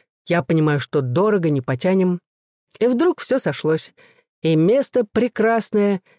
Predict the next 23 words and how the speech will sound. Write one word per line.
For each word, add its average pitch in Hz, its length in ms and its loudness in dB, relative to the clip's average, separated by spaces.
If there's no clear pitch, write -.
и 208 100 0
по 196 120 0
цене 170 480 2
договорились. 147 720 0
Хозяин 160 360 2
срочно 151 420 -2
покидал 151 440 -2
страну. 143 460 -2
Вот 160 160 -2
так 170 160 0
бывает. 131 580 -2
Не 147 100 0
то 202 120 0
что 214 160 0
ремонт 202 400 2
делать 151 300 0
не 151 80 0
пришлось, 139 500 -4
а 165 100 -2
даже 165 260 2
шторы 208 580 0
жену 147 300 2
устроили. 131 580 -2